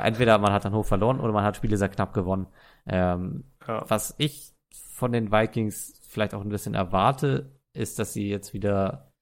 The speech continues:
Speaker 1: Spiele auch mal sicherer nach Hause bringen, dass sie mal ein viertes Quarter
Speaker 2: Mhm.
Speaker 1: haben, wo sie nur noch, ne, sagen wir, runter, runterlaufen lassen.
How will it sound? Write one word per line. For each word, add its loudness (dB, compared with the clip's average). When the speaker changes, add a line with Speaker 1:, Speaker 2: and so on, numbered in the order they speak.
Speaker 1:
Spiele 2
auch -4
mal 4
sicherer 0
nach -2
Hause 0
bringen, -2
dass -6
sie -6
mal 0
ein 0
viertes -2
Quarter 6
Speaker 2:
Mhm. 4
Speaker 1:
haben, 4
wo 0
sie 0
nur 0
noch, -2
ne, 0
sagen -4
wir, -2
runter, 2
runterlaufen 0
lassen. 0